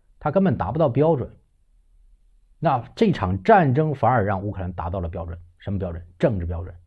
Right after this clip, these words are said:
就是欧盟突然发现，啊，以前那个标准对经济条件的要求和政治相比，政治更重要。乌克兰不加入欧盟，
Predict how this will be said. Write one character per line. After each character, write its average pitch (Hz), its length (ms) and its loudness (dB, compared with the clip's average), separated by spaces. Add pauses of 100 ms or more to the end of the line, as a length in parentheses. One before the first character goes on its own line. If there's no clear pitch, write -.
(800)
就 147 100 0
是 123 60 2
欧 214 180 6
盟 156 200 4
突 - 180 2
然 170 180 6
发 151 160 4
现， 139 320 -2 (420)
啊， 92 220 -14 (200)
以 110 240 2
前 117 180 -2
那 180 80 2
个 160 100 4
标 160 260 6
准 90 340 -4
对 120 280 -6
经 175 360 4
济 135 200 0
条 95 320 -6
件 139 140 0
的 101 100 -4
要 123 280 0
求 90 280 -8 (220)
和 110 220 -6
政 214 340 4
治 92 120 -2
相 104 260 -2
比， 85 220 -10
政 165 200 0
治 95 100 -4
更 120 220 -4
重 78 160 -8
要。 69 140 -16 (1900)
乌 226 160 2
克 151 80 6
兰 143 140 2
不 185 180 4
加 123 220 6
入 117 100 2
欧 107 120 -2
盟， 92 180 -2